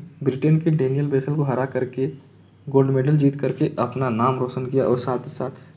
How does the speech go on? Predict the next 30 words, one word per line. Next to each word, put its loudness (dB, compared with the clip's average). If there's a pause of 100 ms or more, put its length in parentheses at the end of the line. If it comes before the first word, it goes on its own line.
अपने 0
देश 4
भारत -2
का 0
भी 4
नाम 2
को 0
रोशन -2
किया -6 (1300)
प्रमोद 4
भगत -4
ने। -4 (1400)
मनोज 8
सरकार -4 (1700)
ब्रॉन्ज 4
मेडल 4 (240)
के 4 (160)
विजेता, -2 (160)
यानी -2
कि 0
मनोज 2
सरकार 0
जो 2
है 4
वह 0 (300)
ब्रॉन्ज 2
मेडल 2 (240)
जीत -4
लिए 6
हैं 0